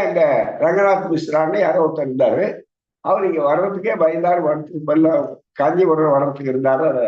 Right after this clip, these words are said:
பயணங்களை கூட நிறுத்தினாரு. பிறகு எதிர்ப்புகளை காட்டு, எது எரிக்கிற முறைங்கிறது எது, எது தேசிய கா-, உங்களுக்கு தேசியவாதிகள்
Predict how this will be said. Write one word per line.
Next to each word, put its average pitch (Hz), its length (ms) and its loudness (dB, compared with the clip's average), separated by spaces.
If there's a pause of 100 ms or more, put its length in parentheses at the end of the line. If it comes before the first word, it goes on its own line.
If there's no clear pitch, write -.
(440)
பயணங்களை 156 460 -2
கூட 139 180 -2 (280)
நிறுத்தினாரு. 117 580 -2 (680)
பிறகு 202 240 0 (100)
எதிர்ப்புகளை 208 480 -2 (120)
காட்டு, 127 280 -4 (100)
எது 185 120 2 (180)
எரிக்கிற 233 380 -2 (140)
முறைங்கிறது 190 540 0 (160)
எது, 175 180 -2 (760)
எது 151 200 2 (540)
தேசிய 220 340 0 (100)
கா-, 165 300 2
உங்களுக்கு 156 380 -2 (100)
தேசியவாதிகள் 175 720 0